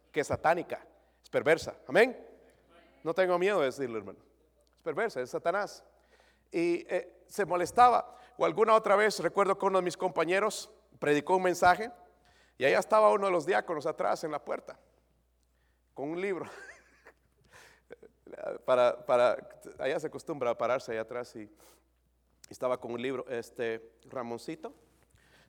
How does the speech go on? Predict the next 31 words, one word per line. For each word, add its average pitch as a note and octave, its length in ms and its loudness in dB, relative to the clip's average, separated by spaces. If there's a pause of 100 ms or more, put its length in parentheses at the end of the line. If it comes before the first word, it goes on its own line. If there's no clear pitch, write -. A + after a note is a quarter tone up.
te D#3 80 -4
aconsejo F3 520 -2
que C#3 400 -4 (460)
leas D#3 260 0
este D3+ 220 -6
libro", C#3+ 260 -8 (540)
y A#2 80 -10
ve C#3 140 4
el C#3 100 -2
título, E3+ 400 -6 (300)
"Cómo D3+ 300 -2
predicar". C#3 440 4 (420)
<laughs> C4+ 580 -2 (920)
No F#3+ 100 2
le G3 80 8
gustaba F3+ 360 4
cómo E3 200 6
predicaba, D#3 640 0 (640)
lo C#3 260 -2
puse D#3 180 -2
a D3 80 2
predicar, C3+ 600 -2 (340)
¿verdad? B2 300 -10 (920)
Y, - 180 -16
pero E3 260 -4
tú G#3+ 200 -6
le G#3+ 80 -4
preguntas G3 400 -6
a F#3+ 60 -6
ese E3+ 160 -6
diácono, D3 500 -4